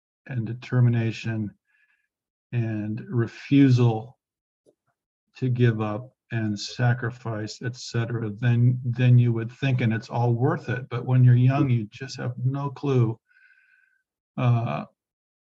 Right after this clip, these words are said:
how hard you have to work to get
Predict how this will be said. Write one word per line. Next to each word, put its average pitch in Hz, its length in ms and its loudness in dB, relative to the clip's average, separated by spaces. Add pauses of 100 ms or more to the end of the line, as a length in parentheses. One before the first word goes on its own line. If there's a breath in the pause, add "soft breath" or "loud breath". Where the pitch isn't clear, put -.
(200)
how 156 440 -2
hard 135 320 2
you 127 140 6
have 120 360 -2
to 120 100 -2
work 113 300 -4
to - 140 -10
get 110 220 -6